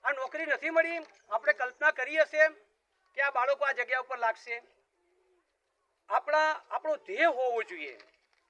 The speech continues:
તમે મનોમન નક્કી કર્યું છે કે મારી દીકરી કે મારા દીકરાને મારે ગવર્મેન્ટ જોબ અપાવી છે, આવું એક દ્રઢ મનોબળ હોય, તો હું માનું છું ત્યાં સુધી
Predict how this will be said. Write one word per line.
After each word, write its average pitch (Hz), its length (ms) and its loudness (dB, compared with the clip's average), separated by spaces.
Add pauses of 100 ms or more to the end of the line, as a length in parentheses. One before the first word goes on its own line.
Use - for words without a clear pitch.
(180)
તમે 294 420 2
મનોમન 311 480 0
નક્કી 285 340 -8
કર્યું 254 240 -10
છે 247 140 -8
કે 247 120 -6
મારી 233 320 -2
દીકરી 269 340 -14
કે 269 120 -8
મારા 247 240 0
દીકરાને 240 580 -4 (1400)
મારે 247 180 0
ગવર્મેન્ટ 262 600 -4
જોબ 226 260 -4
અપાવી 208 380 0
છે, 139 200 -18 (560)
આવું 302 240 -2
એક 349 100 -2 (180)
દ્રઢ 349 280 6
મનોબળ 254 480 -6
હોય, - 220 -20 (600)
તો 247 60 -10
હું 269 220 -4
માનું 294 280 -6
છું 285 180 -20
ત્યાં 269 240 0
સુધી 277 400 -14